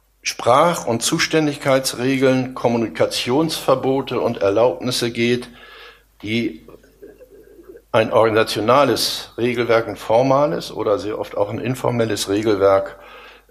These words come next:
äh, auferlegen. Sch-, äh, Kompetenz- und Ressourcenzuweisung, über deren Sinn und Zweck in der Regel ein klares Bewusstsein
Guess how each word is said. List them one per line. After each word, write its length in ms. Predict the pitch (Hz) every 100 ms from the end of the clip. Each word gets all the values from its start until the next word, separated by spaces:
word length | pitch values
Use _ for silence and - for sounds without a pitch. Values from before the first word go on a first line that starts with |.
| -
äh, 280 | 95 80 87 -
auferlegen. 960 | 104 131 131 135 131 131 139 139 135 - _ _ _ - - _ _ _ -
Sch-, 260 | 104 -
äh, 300 | 135 95 85 -
Kompetenz- 680 | 123 - 113 135 143 135
und 180 | 117 117
Ressourcenzuweisung, 1300 | 107 - 143 139 131 135 117 110 113 104 110 110 -
über 200 | - 110
deren 400 | 104 113 110 101
Sinn 240 | 92 143 -
und 240 | 120 107
Zweck 400 | - 131 - -
in 120 | 120 117
der 180 | 110
Regel 300 | 101 135 135
ein 180 | 117 113
klares 500 | - 123 147 135 117
Bewusstsein 800 | - 117 170 - - 156 95